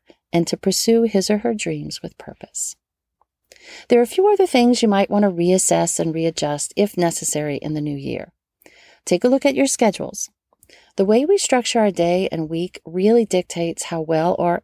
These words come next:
not so well things go each day. So take out your schedule or your routine and look at it critically. What's really working? What were you hoping would work,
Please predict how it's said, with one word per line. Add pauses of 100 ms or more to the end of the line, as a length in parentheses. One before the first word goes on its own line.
not
so
well
things
go
each
day. (720)
So
take
out
your
schedule
or
your
routine
and
look
at
it (120)
critically. (720)
What's
really
working? (760)
What
were
you
hoping
would
work,